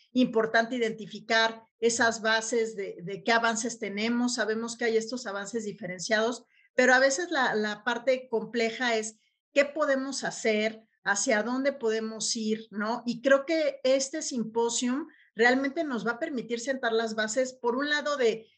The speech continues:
qué acciones regionales podemos impulsar, y por otro lado, también creo que es muy alentador saber que contamos con aliados como move, como el bid, como el interés y el entusiasmo que están teniendo los países. Creo que todos a nivel regional y de país tenemos el compromiso,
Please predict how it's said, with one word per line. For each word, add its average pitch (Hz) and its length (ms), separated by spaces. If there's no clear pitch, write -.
qué 269 80
acciones 302 460
regionales 226 540
podemos 208 480
impulsar, 185 680
y 240 140
por 262 200
otro 330 220
lado, 311 280
también 254 320
creo 285 160
que 285 60
es 233 120
muy 262 160
alentador 220 560
saber 240 300
que 277 160
contamos 226 420
con 208 220
aliados 208 540
como 185 260
move, 220 560
como 190 240
el 190 160
bid, 240 440
como 214 260
el 214 80
interés 226 540
y 330 40
el 285 80
entusiasmo 226 600
que 226 60
están 214 280
teniendo 220 360
los 202 200
países. 185 520
Creo 254 200
que 302 80
todos 254 520
a 220 80
nivel 226 340
regional 226 720
y 233 80
de 208 140
país 196 480
tenemos 240 400
el 220 160
compromiso, 240 920